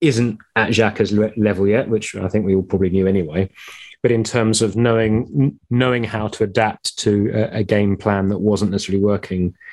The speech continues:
he, he, he didn't really know how to combat the fluidity in midfield that Brighton have. Um, I mean, Brighton are a really interesting team.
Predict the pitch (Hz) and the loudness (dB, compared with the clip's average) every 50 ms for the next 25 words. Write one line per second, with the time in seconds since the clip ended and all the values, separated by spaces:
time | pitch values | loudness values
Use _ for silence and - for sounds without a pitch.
0 | - - - - - - _ - 113 - - - 113 - - - - 92 117 - | -18 -16 -18 -18 -20 -12 _ -4 -2 0 2 4 4 4 2 0 -2 0 0 0
1 | - - - 117 107 - 123 120 113 - 120 107 104 107 107 107 104 104 101 101 | -2 -4 -4 -2 2 2 2 2 2 0 0 2 2 2 2 2 2 2 2 0
2 | 98 98 101 101 101 95 - - 101 - - - 113 107 104 98 104 98 101 - | 0 -2 -2 -2 -2 -2 -2 -6 -8 -6 -2 0 2 2 2 2 0 -2 -2 -2
3 | 101 98 92 - - - 107 104 104 101 98 - - - 101 98 95 98 98 92 | -6 -6 -8 -6 -4 -2 0 2 2 0 0 -2 -2 -2 0 2 2 2 0 0
4 | 87 - - 104 104 98 92 80 - 90 - - 101 95 90 - - 95 90 87 | -2 -2 0 0 2 2 0 0 -2 -4 -2 -2 -2 -2 -2 -2 -4 -4 -2 -2
5 | 98 92 82 82 85 - - _ - - - - - - - - _ - 107 98 | -2 -2 -4 -6 -8 -12 -16 _ -20 -20 -18 -16 -14 -14 -16 -16 _ -4 -2 0
6 | 98 95 95 95 98 95 92 - - - _ _ - 139 135 135 131 120 160 202 | 2 2 2 2 0 -2 -4 -8 -18 -20 _ _ -2 0 0 0 2 2 0 0
7 | 165 135 135 127 123 120 123 131 131 127 123 127 110 117 127 120 117 113 - - | 0 0 0 2 2 2 2 2 2 2 2 0 0 0 0 0 0 -2 -4 -4
8 | - 117 110 107 107 - - 120 113 101 92 90 87 85 | 0 2 2 2 0 0 0 0 0 2 0 0 -2 -4